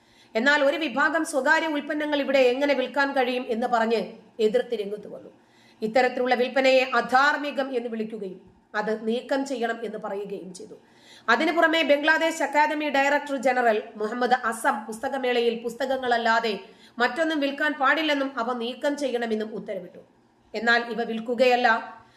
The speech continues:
സൗജന്യമായി വിതരണം ചെയ്യുകയാണ് എന്ന് ഗ്രൂപ്പ് അറിയിച്ചു. എന്നിട്ടും അതിനുശേഷവും രണ്ട് സ്റ്റാളുകൾ അടച്ചു പൂട്ടുകയായിരുന്നു. ഇത് മതഭ്രാന്തന്മാർക്ക് മുന്നിൽ യു എൻ എസ് സർക്കാർ എങ്ങനെ തല കുനിക്കുന്നു എന്ന് കാണിക്കുന്നതിന്റെ ഉദാഹരണമാണ് എന്നാണ് വ്യക്തമാകുന്നത്.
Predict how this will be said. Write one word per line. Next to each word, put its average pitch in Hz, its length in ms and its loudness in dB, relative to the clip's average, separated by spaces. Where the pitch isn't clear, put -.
സൗജന്യമായി 311 720 0
വിതരണം 285 400 -2
ചെയ്യുകയാണ് 262 560 2
എന്ന് 247 240 0
ഗ്രൂപ്പ് 220 280 -2
അറിയിച്ചു. 190 400 -6
എന്നിട്ടും 214 420 -8
അതിനുശേഷവും 240 760 -2
രണ്ട് 311 300 2
സ്റ്റാളുകൾ 320 460 0
അടച്ചു 294 320 0
പൂട്ടുകയായിരുന്നു. 233 840 0
ഇത് 196 120 -10
മതഭ്രാന്തന്മാർക്ക് 226 880 -4
മുന്നിൽ 240 420 0
യു 262 80 0
എൻ 320 160 2
എസ് 330 120 -2
സർക്കാർ 294 600 0
എങ്ങനെ 269 500 -2
തല 247 200 -2
കുനിക്കുന്നു 254 440 -8
എന്ന് 226 240 -6
കാണിക്കുന്നതിന്റെ 226 680 -6
ഉദാഹരണമാണ് 220 760 0
എന്നാണ് 202 380 -8
വ്യക്തമാകുന്നത്. 185 720 -14